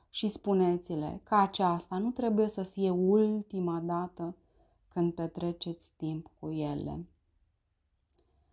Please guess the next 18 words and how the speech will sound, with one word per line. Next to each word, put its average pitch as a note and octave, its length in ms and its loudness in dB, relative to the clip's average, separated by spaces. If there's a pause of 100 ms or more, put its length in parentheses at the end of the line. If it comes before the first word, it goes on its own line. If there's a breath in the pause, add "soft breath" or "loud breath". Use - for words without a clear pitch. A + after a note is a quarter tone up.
(400)
Arătați-vă A3 760 4
deschis G3 600 0
să G3 120 -4
petreceți F#3+ 640 -2
mai D#3 300 0
mult D#3+ 360 -6
timp, D#3+ 500 -10
dacă D#3+ 340 0
vor E3+ 320 4
asta, D3 540 -8 (640)
și - 240 -4
poate G#3+ 320 4
le G#3 80 4
anunțați G3+ 720 2
și - 100 -2
când. D#3 600 -8 (1500)
Când A#3 340 4
este E3 480 -4